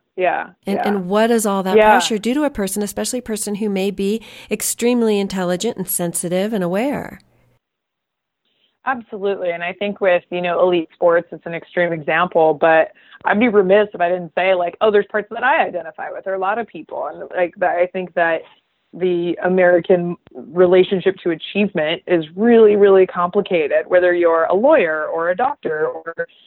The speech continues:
Speaker 1: um, you know, a waitress, or I just think there's this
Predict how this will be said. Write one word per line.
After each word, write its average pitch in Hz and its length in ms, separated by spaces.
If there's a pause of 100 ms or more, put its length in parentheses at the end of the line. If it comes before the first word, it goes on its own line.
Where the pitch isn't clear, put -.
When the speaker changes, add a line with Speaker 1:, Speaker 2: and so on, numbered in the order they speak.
(360)
Speaker 1:
um, 170 640
you 175 180
know, 170 140
a 180 60
waitress, 180 600
or 185 460
I 160 380
just 202 160
think 202 160
there's 190 200
this 175 120